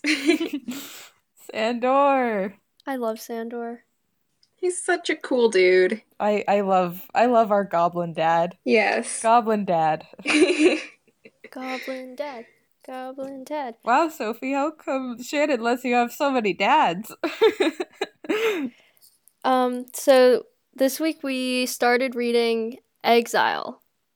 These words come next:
Speaker 1: Yeah, I haven't read this one in a long time.
Speaker 2: Yeah, me neither. We read, uh, chapters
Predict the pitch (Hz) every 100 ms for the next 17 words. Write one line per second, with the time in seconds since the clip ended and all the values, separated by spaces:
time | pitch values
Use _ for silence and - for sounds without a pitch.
0 | _ 208 202 254 294 196 175 190 226 269
1 | 240 196 190 180 180 185 180 170 165 170
2 | 175 - 165 165 175 180 - _ _ _
3 | _ - 277 320 277 262 277 285 214 226
4 | 240 254 262 247 233 226 107 240 - 247
5 | 240 247 233 233 -